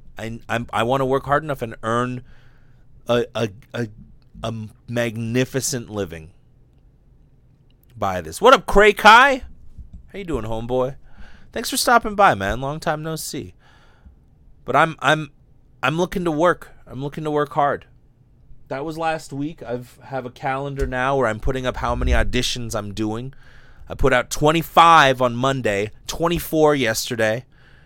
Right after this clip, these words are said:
I think I'm already at, like, seventeen, eighteen, and I'll probably do more later on tonight. After, as soon as this podcast is finished, I'm gonna get a few more in. I got a few more audition notices as I, as I've been doing this podcast. But fuck, dude, I'm fu-, I'm done fucking around.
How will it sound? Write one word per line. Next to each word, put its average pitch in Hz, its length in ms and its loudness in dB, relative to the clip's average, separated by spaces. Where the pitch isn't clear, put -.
I 113 60 -10
think 147 160 -4
I'm 135 160 0
already 139 460 6
at, 107 80 -4
like, 104 160 -4
seventeen, 123 500 -4
eighteen, 117 540 -8
and 107 100 -6
I'll 104 80 -4
probably 123 460 -2
do 113 240 0
more 107 580 -2
later 110 320 0
on 107 180 0
tonight. 110 480 -4
After, 104 260 -6
as 107 80 -8
soon 113 180 -8
as 101 60 -10
this 98 120 -8
podcast 110 560 -2
is 98 80 -8
finished, 95 320 -12
I'm 92 100 -12
gonna 98 140 -10
get 98 160 -4
a 98 80 -6
few 113 200 -12
more 101 220 -6
in. 104 160 -10
I 101 60 -10
got 98 200 -6
a 95 60 -12
few 110 200 -16
more 101 260 -10
audition 110 520 -8
notices 113 720 -6
as 104 220 -8
I, 104 260 -2
as 107 500 -10
I've 104 160 -6
been 107 160 -10
doing 104 260 -6
this 95 140 -14
podcast. 101 600 -10
But 120 140 -14
fuck, - 340 0
dude, 104 200 -10
I'm 117 80 -10
fu-, - 200 -14
I'm 170 140 -4
done 262 220 4
fucking 220 320 4
around. 131 500 2